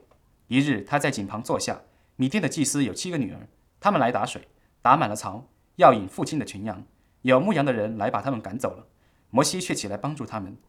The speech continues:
又饮了他们的群羊。他们来到父亲流尔那里，他说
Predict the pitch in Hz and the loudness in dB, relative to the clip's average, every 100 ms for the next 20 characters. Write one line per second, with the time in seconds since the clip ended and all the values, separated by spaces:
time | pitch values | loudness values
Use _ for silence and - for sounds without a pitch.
0 | _ - 180 107 101 98 113 147 104 - | _ -2 2 2 0 -8 -6 -8 -8 -12
1 | 92 110 92 - _ _ _ - 143 123 | -10 -10 -12 -18 _ _ _ 2 4 4
2 | 131 131 147 - 147 123 127 98 113 87 | 6 4 2 0 0 0 -4 -4 -4 -4
3 | - _ _ _ 139 135 131 131 | -12 _ _ _ -2 4 6 4